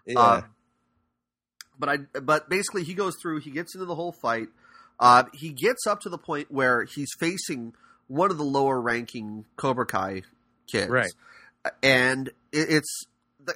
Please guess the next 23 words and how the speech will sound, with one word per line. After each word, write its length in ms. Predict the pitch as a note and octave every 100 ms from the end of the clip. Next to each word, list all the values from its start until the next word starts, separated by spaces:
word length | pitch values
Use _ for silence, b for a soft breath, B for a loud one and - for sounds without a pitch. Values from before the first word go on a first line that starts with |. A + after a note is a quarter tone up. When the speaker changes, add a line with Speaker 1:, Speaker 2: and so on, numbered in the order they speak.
| D#3
Speaker 2:
the 80 | D#3
kid 360 | - C4+ D#3+ A#2+ _
bugs 320 | - A#3+ G3 C3
the 120 | C#3
hell 280 | - D3 D3+
out 140 | B2
of 60 | G#2+
me. 100 | A2
I, 120 | A#2+ C#3+
I 60 |
keep 240 | C#3 A3 F3+
looking 240 | F#3 E3+
at 80 | D3+
him, 60 |
and 60 | C#3
all 120 | D3+
I 80 | F3+
can 200 | - C3+
think 320 | - C#3+ - -
is, 240 | A#2+ A2+
as 220 | - B2 C3
he's 220 | A2+ A2+
laughing, 580 | A#2 C3+ C#3 G#2 F#2+